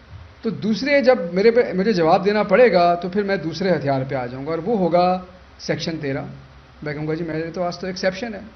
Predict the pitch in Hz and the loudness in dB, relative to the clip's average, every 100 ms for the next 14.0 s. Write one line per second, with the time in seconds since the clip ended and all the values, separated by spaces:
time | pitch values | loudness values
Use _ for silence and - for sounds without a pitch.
0 | - - - - - - - - - - | -20 -20 -20 -20 -20 -20 -20 -20 -18 -6
1 | 156 170 165 180 - 143 151 147 156 156 | -4 -4 -4 -4 -4 -2 -2 -2 -4 -4
2 | 139 156 160 147 156 156 151 151 151 151 | -4 -4 -4 -4 -2 -4 -4 -6 -4 -6
3 | 160 170 170 160 139 135 139 151 - 147 | -4 -4 -4 -4 -2 -2 -2 -4 -4 -6
4 | 147 147 151 143 151 160 143 160 156 151 | -4 -2 -2 -4 -4 -4 -4 -6 -6 -4
5 | 147 143 151 151 156 156 160 151 139 151 | -4 -4 -6 -4 -4 -2 -4 -4 -6 -6
6 | 151 139 - - - - - - - 156 | -4 -4 -8 -20 -20 -20 -20 -14 -8 -2
7 | 214 175 160 175 139 143 170 151 131 123 | 2 4 2 -2 -2 2 2 2 -2 -2
8 | 120 123 - - - - - - - - | -6 -8 -14 -20 -20 -20 -20 -20 -20 -20
9 | - - - 247 294 - 254 269 269 - | -20 -8 -4 -2 -2 -2 0 2 2 2
10 | 233 226 - 185 233 240 233 214 - - | 0 0 -8 -4 0 2 2 0 -4 -18
11 | - - - 175 196 185 160 202 214 165 | -20 -14 -4 0 0 0 -2 -2 0 2
12 | 156 180 180 185 180 185 185 151 170 165 | 4 4 4 2 2 -4 -4 -6 -4 -2
13 | 170 208 160 - 226 185 156 165 165 | -2 -2 -4 0 2 4 2 0 -4